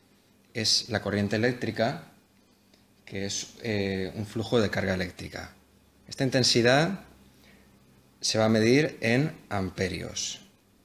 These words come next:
En serie se mide la intensidad. ¿Vale? A su vez, lo que es el circuito y la carga, o sea, la lámpara,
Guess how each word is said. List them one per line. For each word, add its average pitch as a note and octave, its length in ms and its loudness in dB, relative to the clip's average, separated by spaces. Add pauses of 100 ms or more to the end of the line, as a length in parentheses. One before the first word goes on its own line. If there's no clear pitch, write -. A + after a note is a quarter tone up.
(880)
En G2 160 -8
serie - 460 -2
se - 180 -4
mide F2 300 -8 (280)
la G2 100 -8
intensidad. E2+ 440 -6 (1300)
¿Vale? G#2 300 0
A - 140 -4
su G2+ 180 0
vez, D#3 500 2 (240)
lo G2+ 80 -14
que G2+ 80 -6
es A#2 100 -2
el C3 60 -2
circuito B2 840 4
y A2+ 100 -2
la G2 140 0
carga, A#2+ 580 4
o - 40 -14
sea, G2+ 140 -2
la F#2+ 120 2
lámpara, A2 640 2